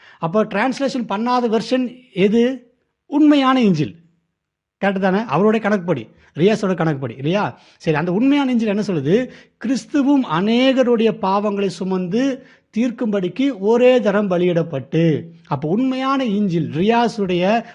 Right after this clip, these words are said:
உண்மையான இஞ்சில் என்ன சொல்லுதுன்னா, கிறிஸ்து அநேகருடைய பாவங்களை சுமந்து தீர்க்கும்படி பலியானார்னு சொல்லுது. அப்போ முகமது அவர்கள் காலத்திற்கு பின்பு,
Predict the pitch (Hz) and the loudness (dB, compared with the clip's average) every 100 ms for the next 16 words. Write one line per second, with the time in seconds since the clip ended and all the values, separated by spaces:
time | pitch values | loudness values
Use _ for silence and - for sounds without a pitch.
0 | - 185 233 240 247 233 214 196 175 165 | -6 -2 0 0 0 0 0 0 0 -2
1 | 202 170 135 127 175 196 - - - 208 | -2 -2 -2 0 0 -2 -8 -20 -2 0
2 | 254 - - 285 214 175 214 240 254 240 | 0 -2 0 0 2 -2 0 -2 0 0
3 | 208 170 180 196 214 202 190 226 - 196 | 0 -2 -2 0 0 0 -2 -2 -4 -6
4 | 208 202 190 170 170 156 214 175 160 175 | -4 -6 -6 -8 -6 -4 -4 -2 0 0
5 | 180 165 151 135 185 240 175 147 123 120 | 2 2 0 0 0 0 -4 -6 -8 -6
6 | 143 143 - 117 123 170 240 240 - - | -4 -4 -4 0 4 4 4 0 -10 -20
7 | _ 151 180 226 277 277 254 226 - 196 | _ -4 -2 0 0 0 0 -2 -2 0
8 | 196 190 156 165 202 208 170 | 0 -2 -6 0 2 4 2